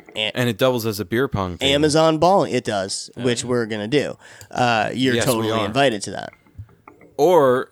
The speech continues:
Speaker 2: we can make it
Speaker 3: Yes.
Speaker 2: real Saint Cloud and make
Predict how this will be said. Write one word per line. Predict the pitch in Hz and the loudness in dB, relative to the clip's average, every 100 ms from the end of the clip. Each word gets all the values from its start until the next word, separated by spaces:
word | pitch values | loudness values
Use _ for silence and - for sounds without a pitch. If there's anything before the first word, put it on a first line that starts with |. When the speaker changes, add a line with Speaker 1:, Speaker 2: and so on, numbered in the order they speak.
| 120 | -4
Speaker 2:
we | 135 | -4
can | 139 123 | -2 0
make | 123 | 0
it | 113 | 0
Speaker 3:
Yes. | 104 | 0
Speaker 2:
real | 135 120 | 0 0
Saint | - 123 110 | -2 -4 -4
Cloud | 123 123 110 98 85 _ _ _ _ _ | -2 0 0 -2 -6 _ _ _ _ _
and | - 104 | -8 -6
make | 104 - | -6 -8